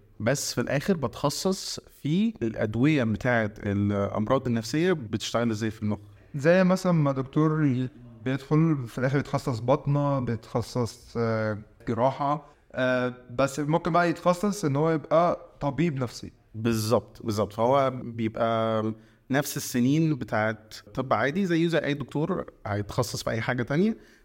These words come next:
Speaker 1: بس في الآخر بقى بيتخصص في أدوية العلاج النفسي.
Speaker 2: تمام.
Speaker 1: مش بيتدرب على أي حاجة تانية، يعني مش بيتدرب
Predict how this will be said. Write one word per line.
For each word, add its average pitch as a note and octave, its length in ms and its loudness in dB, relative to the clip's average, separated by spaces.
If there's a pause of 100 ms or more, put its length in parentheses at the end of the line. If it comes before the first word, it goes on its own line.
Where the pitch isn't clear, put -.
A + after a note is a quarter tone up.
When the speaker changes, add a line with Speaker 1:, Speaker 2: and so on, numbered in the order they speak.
Speaker 1:
بس E3 300 0
في - 80 -4
الآخر F3+ 340 -2
بقى G#3 180 2
بيتخصص F3+ 680 -2
في G3+ 380 0
أدوية C3 280 0
العلاج A2 300 0
النفسي. - 340 -2 (440)
Speaker 2:
تمام. C3 280 -2 (640)
Speaker 1:
مش C#3+ 240 0
بيتدرب D3 580 2
على C3+ 360 2
أي C#3 140 0
حاجة D#3 200 -2
تانية، D#3 360 4
يعني G2 140 -4
مش G#2+ 160 0
بيتدرب A2+ 520 0